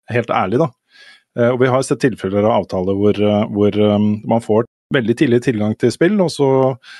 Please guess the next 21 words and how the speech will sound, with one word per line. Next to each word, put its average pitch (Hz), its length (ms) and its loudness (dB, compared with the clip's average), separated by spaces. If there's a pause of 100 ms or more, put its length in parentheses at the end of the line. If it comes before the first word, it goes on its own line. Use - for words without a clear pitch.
(160)
må 123 100 2
man 151 140 2
da 127 260 2
enten, 135 340 -4
enten 131 380 -4
direkte 131 460 -2
via 117 120 2
en 110 80 -2
avtale, 107 540 0
eller 110 180 -2
litt 110 120 -6
sånn, 104 260 -6 (160)
eh, 107 220 -6 (560)
handshake 104 500 -2
love 113 260 0
å 104 280 0
ikke 113 220 -6
være 101 220 -2
for - 80 -2
streng 156 320 0
da, 170 120 0